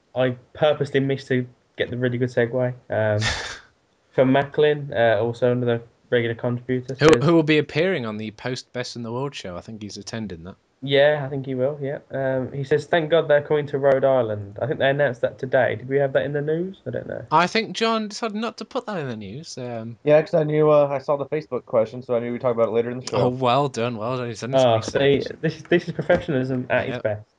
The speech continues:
Speaker 2: Well done.
Speaker 1: So, John, can you tell us about it now? Or?
Speaker 2: <laughs>
Speaker 3: If you want me to,
Speaker 2: Wait, was there
Speaker 3: well
Speaker 2: actually a question from Macklin, or was it just saying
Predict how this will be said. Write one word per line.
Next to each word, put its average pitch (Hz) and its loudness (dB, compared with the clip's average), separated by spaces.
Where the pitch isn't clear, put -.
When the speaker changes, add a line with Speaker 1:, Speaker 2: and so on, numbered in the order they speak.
Speaker 2:
Well 110 -4
done. 101 -12
Speaker 1:
So, 131 -2
John, 117 0
can 123 0
you 120 2
tell 123 2
us 123 2
about 120 4
it 120 -2
now? 139 0
Or? 880 4
Speaker 2:
<laughs> - 0
Speaker 3:
If 143 -4
you 156 -2
want 170 -2
me 135 -10
to, 220 2
Speaker 2:
Wait, 156 6
was 180 2
there 190 2
Speaker 3:
well 202 2
Speaker 2:
actually 196 -6
a 190 -8
question 208 -4
from 127 -8
Macklin, 107 -8
or 107 -8
was 107 -12
it 117 -12
just - -14
saying 107 -10